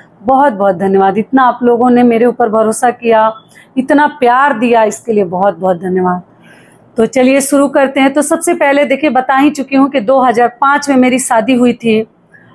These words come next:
और मैं, मैं कहाँ की हूँ, तो देखिए,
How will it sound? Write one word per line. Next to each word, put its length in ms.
और 480
मैं, 280
मैं 400
कहाँ 320
की 140
हूँ, 380
तो 100
देखिए, 480